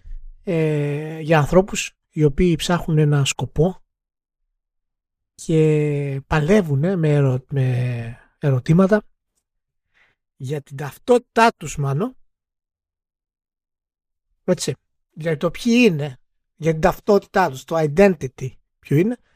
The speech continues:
αλλά και τη μοίρα και την, ε, πίστη. Λοιπόν, ανέκαθεν το Assassin's Creed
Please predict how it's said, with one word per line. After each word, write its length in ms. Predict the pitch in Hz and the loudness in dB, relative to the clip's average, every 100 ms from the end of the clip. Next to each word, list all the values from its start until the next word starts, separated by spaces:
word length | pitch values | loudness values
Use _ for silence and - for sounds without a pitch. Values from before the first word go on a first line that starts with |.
| _ _ - | _ _ -2
αλλά 480 | 175 170 160 156 147 | 2 4 2 0 -2
και 140 | - 190 | -4 -4
τη 160 | 156 | 0
μοίρα 260 | 139 175 196 - _ _ _ _ | 0 0 0 -4 _ _ _ _
και 160 | - 160 | -2 -2
την, 300 | 156 151 143 | 0 0 0
ε, 480 | 143 135 127 131 135 | 0 0 -2 -4 -4
πίστη. 340 | - 139 - - _ _ _ - | -2 -2 -4 -18 _ _ _ -8
Λοιπόν, 280 | 202 233 233 | 0 2 2
ανέκαθεν 560 | 185 214 277 254 180 | 0 0 0 0 -2
το 160 | 156 147 | -2 -2
Assassin's 420 | 139 170 - - | 0 -4 -4 -4
Creed 200 | 147 139 | 0 0